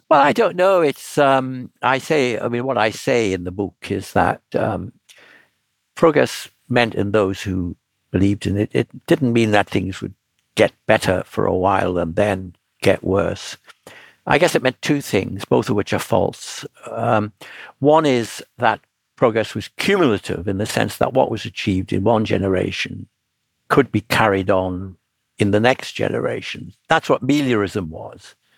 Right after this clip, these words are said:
Meliorism as a philosophy isn't just the idea that the belief which is s-, some societies or some parts of the, of history, some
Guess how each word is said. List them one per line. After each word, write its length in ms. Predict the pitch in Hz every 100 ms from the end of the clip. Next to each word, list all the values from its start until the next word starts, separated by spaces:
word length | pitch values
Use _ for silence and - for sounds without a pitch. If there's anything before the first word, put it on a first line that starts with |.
| _ _ _ -
Meliorism 560 | 180 160 120 107 107
as 120 | 101
a 60 | 98
philosophy 540 | - 98 107 - -
isn't 180 | 110 110
just 220 | 92 104
the 100 | -
idea 460 | 101 90 90 95 90
that 220 | - 110
the 60 | 92
belief 360 | 92 92 90
which 160 | - -
is 120 | - - - - - -
s-, 180 | - -
some 180 | 127
societies 720 | 107 110 120 104 98 95 92 98
or 320 | 98 101 95
some 260 | - 107 - _ _ _ _ _ -
parts 280 | 117 98 -
of 120 | 95
the, 160 | 95 - _ _
of 140 | 101
history, 540 | - 104 - - 98 95
some 300 | - 92